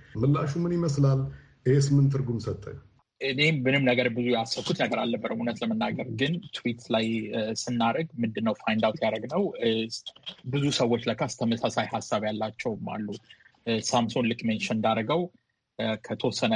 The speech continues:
Speaker 2: እኔ ትዊቱን ከመላኬ በፊት የተወሰነ ቀን በፊት ፕራይም ሚኒስተር ኦፊስ ውስጥ ኦልሬዲ ኢኒሺዬቲቭ ተጀምሮ ነበረ። ራሱ መሬት ላይ እነ ሳምሶን ነበሩ ሄደው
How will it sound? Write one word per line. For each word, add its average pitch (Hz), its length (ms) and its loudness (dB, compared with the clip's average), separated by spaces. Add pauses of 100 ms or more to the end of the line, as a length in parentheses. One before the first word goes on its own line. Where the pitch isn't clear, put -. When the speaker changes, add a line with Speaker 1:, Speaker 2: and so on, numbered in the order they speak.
Speaker 2:
እኔ 117 120 2 (120)
ትዊቱን 113 380 -4
ከመላኬ 110 500 0
በፊት 113 300 -2
የተወሰነ 110 440 -2
ቀን 113 200 0
በፊት 107 380 -4 (960)
ፕራይም 120 200 4
ሚኒስተር 117 320 2
ኦፊስ 110 280 -4
ውስጥ - 180 -8 (100)
ኦልሬዲ 117 420 0
ኢኒሺዬቲቭ 113 520 -2
ተጀምሮ 107 440 -2
ነበረ። 113 340 -4 (1200)
ራሱ 117 280 0 (400)
መሬት 113 320 2
ላይ 110 160 0 (160)
እነ 110 160 0 (320)
ሳምሶን 110 460 0
ነበሩ 113 300 0 (120)
ሄደው 110 300 0